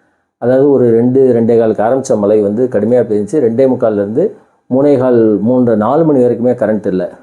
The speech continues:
பல பகுதிகளில் அந்த ஸ்கூல்லையுமே கரண்ட் இல்ல. ஆ, மின்தடையினால மாணவர்கள் வந்து பாதிக்கப்பட்டாங்க. இப்ப கரண்ட் இல்ல அப்படின்னா என்ன செஞ்சிருக்கணும் அப்படின்னு பார்த்தீங்கன்னா,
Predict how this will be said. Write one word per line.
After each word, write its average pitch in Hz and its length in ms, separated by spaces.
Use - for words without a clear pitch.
பல 131 160
பகுதிகளில் 127 400
அந்த 143 280
ஸ்கூல்லையுமே 139 260
கரண்ட் 117 280
இல்ல. 113 340
ஆ, 143 80
மின்தடையினால 143 720
மாணவர்கள் 120 460
வந்து 110 200
பாதிக்கப்பட்டாங்க. 98 560
இப்ப 92 180
கரண்ட் 135 300
இல்ல 156 280
அப்படின்னா 143 180
என்ன 143 200
செஞ்சிருக்கணும் 123 520
அப்படின்னு 113 180
பார்த்தீங்கன்னா, 117 420